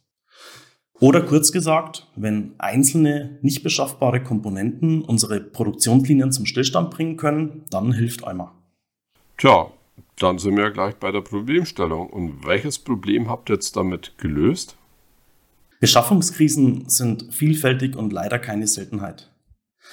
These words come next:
Speaker 1: Als Einkaufsorganisationen haben wir diese gemeinsam zwar immer mit viel Aufwand, aber meist erfolgreich bewältigt.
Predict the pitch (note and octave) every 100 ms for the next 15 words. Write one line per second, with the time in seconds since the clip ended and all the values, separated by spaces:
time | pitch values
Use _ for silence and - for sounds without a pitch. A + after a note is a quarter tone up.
0 | - - - A#2+ A2 - A2+ E3 - A#2
1 | - A2+ A2+ G#2+ A2 - G#2+ C3 C3 B2+
2 | A#2+ A#2+ - C3 C3+ C#3 B2+ G#2 F#2+ A#2+
3 | C3+ C#3 C#3 C3+ - A2 B2 C3 B2+ A#2
4 | A#2 G2 B2 - F3+ F3 E3+ A2 G2 A2+
5 | - A2 - A2 A2 G2 F#2 G#2+ F2+ E2
6 | F2+ - -